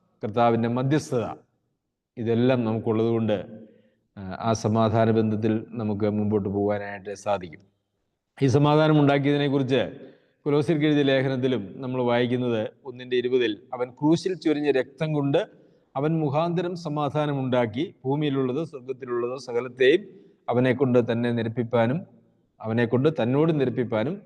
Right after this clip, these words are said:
പിതാവിന് പ്രസാദം തോന്നി." അപ്പോൾ ഇവിടെയും ഈ സമാധാനം ഉണ്ടാക്കിയതിന് ഒരു വലിയ വിലയെക്കുറിച്ച് നമ്മൾ വായിക്കുന്നു. ക്രൂശിൽ ചൊരിഞ്ഞ രക്തം,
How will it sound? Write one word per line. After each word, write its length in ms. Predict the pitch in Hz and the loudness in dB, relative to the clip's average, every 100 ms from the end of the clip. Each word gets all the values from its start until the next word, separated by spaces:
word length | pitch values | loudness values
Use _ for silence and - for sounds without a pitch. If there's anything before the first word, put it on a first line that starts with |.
| - | -8
പിതാവിന് 460 | 117 117 113 113 | -4 0 0 -2
പ്രസാദം 640 | 113 - 110 117 110 110 107 | -6 -14 -10 -4 -4 -4 -6
തോന്നി." 240 | 202 92 - _ _ _ _ _ _ _ - | -10 -10 -20 _ _ _ _ _ _ _ -2
അപ്പോൾ 340 | 123 143 143 | 2 4 4
ഇവിടെയും 720 | 147 135 156 160 151 90 160 - - | 4 6 6 6 4 0 -4 -10 -4
ഈ 80 | 123 | -2
സമാധാനം 680 | 117 127 135 135 156 160 139 | 0 2 2 4 2 2 0
ഉണ്ടാക്കിയതിന് 800 | 131 135 139 151 139 147 127 104 | 2 2 4 2 2 0 -2 -4
ഒരു 140 | 127 | -6
വലിയ 280 | 131 123 135 | -2 -2 0
വിലയെക്കുറിച്ച് 640 | 135 123 131 143 143 139 143 | 0 0 0 0 -4 -10 -10
നമ്മൾ 160 | 131 | -6
വായിക്കുന്നു. 460 | 120 113 113 117 143 | -2 -2 -4 -10 -18
ക്രൂശിൽ 520 | - 135 143 170 160 | -18 -16 -12 -8 -4
ചൊരിഞ്ഞ 320 | 160 143 143 | 0 2 4
രക്തം, 440 | 131 120 - 123 | 4 4 2 -2